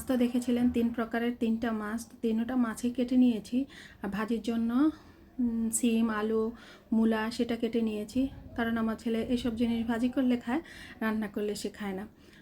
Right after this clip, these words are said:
আর ডাল রান্না করে নিয়েছি, আর ডালটা তো খাবেই, ভাজির সাথে ডালটা না হলে তো নাই। আর তার জন্য ডিম আছে, সে আবার ডিম খেয়ে, মানে ভাজি করে নেবে যখন খায়, সে ডিমটা ভাজি করতে পারে,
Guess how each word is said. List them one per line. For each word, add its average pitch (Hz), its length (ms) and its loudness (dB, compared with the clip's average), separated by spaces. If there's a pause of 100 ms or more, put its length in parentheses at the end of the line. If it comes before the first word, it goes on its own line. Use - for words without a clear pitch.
(100)
আর 208 200 -2
ডাল 220 200 0 (100)
রান্না 214 260 -2
করে 214 240 -2
নিয়েছি, 208 400 -6 (280)
আর 226 140 -6
ডালটা 226 280 -2
তো 226 120 -6 (120)
খাবেই, 226 360 0
ভাজির 214 380 -4
সাথে 220 240 -4
ডালটা 208 360 -4
না 208 200 -6
হলে 214 220 -2
তো 220 120 -8
নাই। 208 260 -4 (500)
আর 208 180 0
তার 202 200 0
জন্য 220 240 -2 (200)
ডিম 202 220 2
আছে, 214 280 -4 (240)
সে - 200 -6
আবার 208 180 -4
ডিম 214 220 -2
খেয়ে, - 220 -8
মানে 208 320 -2
ভাজি 214 200 -4
করে 208 220 -2
নেবে 202 240 -4
যখন 202 340 -8
খায়, 214 220 -8
সে - 160 -6
ডিমটা 226 300 0
ভাজি 226 260 -4
করতে 247 240 -2
পারে, 233 240 -2